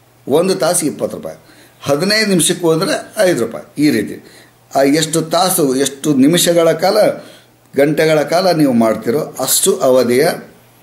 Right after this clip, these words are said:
ಹಣವನ್ನು ದಾಖಲೆ ಪರಿಶೀಲನೆಗೆ ನೀವು, ದಾಖಲೆ ಪರಿಶೀಲನೆಗಾಗಿ ನೀವು ಹಣವನ್ನು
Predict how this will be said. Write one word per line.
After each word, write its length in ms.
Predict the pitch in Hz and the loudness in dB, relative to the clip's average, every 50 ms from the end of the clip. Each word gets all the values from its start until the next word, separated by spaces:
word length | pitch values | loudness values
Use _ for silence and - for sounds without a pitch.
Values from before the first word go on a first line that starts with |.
| _ _ _ _ _ _ - - - - _ _ _ - _ _ _ _ - _ _ _ _ _ _ _ _ _ _ _ _ _ - | _ _ _ _ _ _ -20 -20 -20 -20 _ _ _ -20 _ _ _ _ -20 _ _ _ _ _ _ _ _ _ _ _ _ _ -20
ಹಣವನ್ನು 720 | - - - 104 107 120 127 127 120 110 101 95 101 131 156 175 - 127 107 104 | -16 -8 -2 0 0 2 2 0 0 0 -2 -2 -4 -6 -6 -8 -10 -10 -2 0
ದಾಖಲೆ 420 | 131 135 151 147 151 139 135 135 127 | 0 2 2 0 0 2 2 2 2
ಪರಿಶೀಲನೆಗೆ 760 | 107 - 110 98 - - 117 110 107 104 101 104 117 151 165 - - 104 | 2 -2 -2 -2 -2 -2 -2 -2 -2 -2 -2 -2 -2 -4 -6 -6 -4 -2
ನೀವು, 400 | 98 101 107 107 107 107 127 156 175 - - - - - - - - _ _ _ _ _ - _ _ _ _ _ _ _ _ _ _ _ _ _ _ _ - - - - 98 101 | -2 0 0 2 2 2 2 0 -2 -4 -8 -16 -20 -20 -20 -20 -20 _ _ _ _ _ -20 _ _ _ _ _ _ _ _ _ _ _ _ _ _ _ -20 -16 -14 -8 -2 0
ದಾಖಲೆ 540 | 117 120 131 139 131 127 123 120 127 147 160 160 - | 2 2 2 2 0 0 0 2 2 2 0 -2 -2
ಪರಿಶೀಲನೆಗಾಗಿ 1080 | 127 113 107 107 104 - 120 120 117 120 113 117 117 110 101 110 110 110 113 131 160 165 165 - - - - _ _ _ _ _ _ _ _ _ _ _ _ _ _ - | -4 -2 -2 0 0 0 0 0 0 2 2 2 2 2 2 2 2 2 2 0 -2 -4 -4 -6 -12 -20 -20 _ _ _ _ _ _ _ _ _ _ _ _ _ _ -8
ನೀವು 220 | 127 117 120 131 143 | -4 -2 0 0 -2
ಹಣವನ್ನು 580 | 117 - 110 107 120 120 117 113 104 113 135 | -2 0 0 2 4 4 4 2 0 0 -4